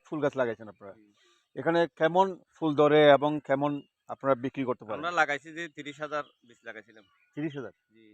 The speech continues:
Speaker 1: জি, জি, জি।
Speaker 2: তিরিশ হাজার থেকে কমপক্ষে বিক্রি করলে, একদম কম হলে তিরিশ হাজার ফুল বিক্রি করা যায়।
Speaker 1: আচ্ছা, আচ্ছা,
Speaker 2: আর
Speaker 1: তিরিশ।
Speaker 2: এর চেয়ে আরো বা-,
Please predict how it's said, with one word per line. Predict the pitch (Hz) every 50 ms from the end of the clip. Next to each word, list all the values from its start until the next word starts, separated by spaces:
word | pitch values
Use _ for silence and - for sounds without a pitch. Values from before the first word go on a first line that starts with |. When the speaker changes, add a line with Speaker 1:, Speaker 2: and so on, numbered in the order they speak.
| 101 _
Speaker 1:
জি, | 107 123 127 113
জি, | 104 101
জি। | 90 87 90 85 _ _ _ _ _ _ _
Speaker 2:
তিরিশ | 147 143 160 156
হাজার | 165 165 170 165 - _
থেকে | 175 165 147 170 170 170 170 160 - _ _ _ _ _ _ _ _ _ _ _ _ _ _ _
কমপক্ষে | _ 147 143 139 147 151 139 _ _ 180
বিক্রি | 170 156 151 - _ 147
করলে, | 135 135 139 139 139 147 151 151 151 147 - _ _ _ _ _ _ _ _ _ _ _ _ _ _ _ _ _ _ _
একদম | 139 135 127 135 143 185 180
কম | - - 156 151
হলে | 156 165 170
তিরিশ | - - 143 139
হাজার | 147 139 147 139
ফুল | 123 143 139
বিক্রি | 127 113 _ 104 95
করা | 101 107 107 104
যায়। | 104 98 _ _ _ _ _ _ _ _ _ _ _ _ -
Speaker 1:
আচ্ছা, | 127 131 - - 120
আচ্ছা, | 107 - - 92
Speaker 2:
আর | -
Speaker 1:
তিরিশ। | 127 131 123 - -
Speaker 2:
এর | - 156 160
চেয়ে | - - 180 170
আরো | 170 175
বা-, | 151 143 151 156